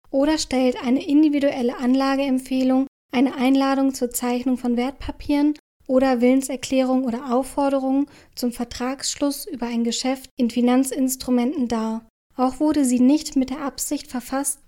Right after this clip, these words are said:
einen rechtlichen oder steuerlichen Rat zu geben. Die steuerliche Behandlung von Transaktionen ist von den persönlichen Verhältnissen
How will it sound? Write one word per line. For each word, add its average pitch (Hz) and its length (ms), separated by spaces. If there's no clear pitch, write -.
einen 240 160
rechtlichen 269 680
oder 233 200
steuerlichen 247 680
Rat 247 300
zu 247 120
geben. 226 520
Die 240 80
steuerliche 294 560
Behandlung 277 720
von 254 220
Transaktionen 262 920
ist 277 280
von 254 160
den 240 160
persönlichen 254 640
Verhältnissen 254 840